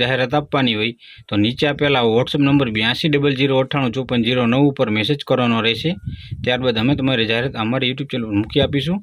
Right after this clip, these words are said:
અમે જાહેરાતનો કોઈ પણ ચાર્જ લેતા નથી, જાહેરાત ફ્રીમાં હોય છે. વીડિયો ગમ્યો હોય તો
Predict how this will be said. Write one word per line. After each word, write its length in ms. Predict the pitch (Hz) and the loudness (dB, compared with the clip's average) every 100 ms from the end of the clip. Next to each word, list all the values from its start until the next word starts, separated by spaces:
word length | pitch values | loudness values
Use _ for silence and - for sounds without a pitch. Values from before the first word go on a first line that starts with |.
| - - - - - - | -8 -14 -16 -18 -18 -10
અમે 100 | 101 101 | -2 0
જાહેરાતનો 460 | 107 110 113 - 104 | 0 0 -2 -4 -4
કોઈ 160 | 117 110 | -4 -4
પણ 120 | 110 | -4
ચાર્જ 260 | 98 110 104 101 | -2 -2 -2 -4
લેતા 260 | 117 120 151 | -2 0 2
નથી, 200 | 143 101 | 2 -2
જાહેરાત 300 | 104 104 107 107 | 0 0 -2 -4
ફ્રીમાં 300 | 135 143 151 127 | 2 4 4 4
હોય 100 | 110 | 2
છે. 140 | 147 202 - _ - - - _ - - - - - | 0 0 -10 _ -6 -6 -12 _ -20 0 0 0 -4
વીડિયો 280 | 104 104 98 | 0 0 2
ગમ્યો 300 | 101 107 101 | 2 2 2
હોય 100 | |
તો 120 | 101 | 0